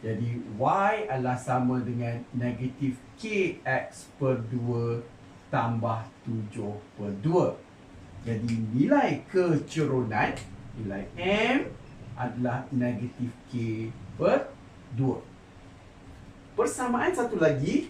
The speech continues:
kita jadikan juga kepada bentuk, bentuk Y. Tapi, kita bahagi dulu dengan dua. Ah, kamu boleh je nak bahagi jadi dua dulu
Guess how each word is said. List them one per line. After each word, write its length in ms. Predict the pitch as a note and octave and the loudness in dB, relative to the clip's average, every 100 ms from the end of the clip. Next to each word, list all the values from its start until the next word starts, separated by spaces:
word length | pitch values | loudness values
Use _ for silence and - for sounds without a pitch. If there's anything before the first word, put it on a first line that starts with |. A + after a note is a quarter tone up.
| - | -2
kita 160 | D3 | 0
jadikan 400 | C#3+ D#3+ A#3 A#3+ F3+ | 4 4 6 4 4
juga 400 | C#3+ B2+ G#3 D4 | 2 6 6 6
kepada 400 | F3 - C3+ C#3 C#3 | 2 2 2 6 6
bentuk, 560 | C#3 C#3 - G3 G3 - - - - - - - - - - - - - - - - - - - - C3 | 6 4 8 8 8 -4 -18 -20 -20 -20 -20 -20 -20 -20 -20 -20 -20 -20 -20 -20 -20 -20 -20 -20 -10 -4
bentuk 280 | B2 D3 C3 | 0 0 4
Y. 240 | C3 - - - - - - C3 | 4 4 0 -8 -20 -20 -14 -8
Tapi, 180 | B2 D#3+ D3 - - - | -2 0 0 -4 -20 -4
kita 80 | C#3 | -2
bahagi 320 | B2 C3+ C#3 | 0 4 4
dulu 320 | B2+ C3 C3+ | 2 2 2
dengan 160 | C3 B2+ | 2 2
dua. 240 | B2 D#3 - - - - - - - - - - - - - - - - - - | 4 4 4 -2 -14 -20 -20 -20 -20 -20 -20 -20 -20 -20 -20 -20 -20 -20 -20 -8
Ah, 240 | A#2 A#2 | -2 -2
kamu 240 | C3+ D3+ D3 | 2 4 4
boleh 240 | F3 F3 | 4 4
je 160 | D3+ D3+ | 6 6
nak 160 | C#3 | 6
bahagi 320 | B2+ C#3 C#3+ C#3 | 6 4 4 0
jadi 240 | C3+ C#3 C3+ | 2 4 4
dua 320 | C3 D3 C#3+ | 4 4 4
dulu 160 | D3 | 4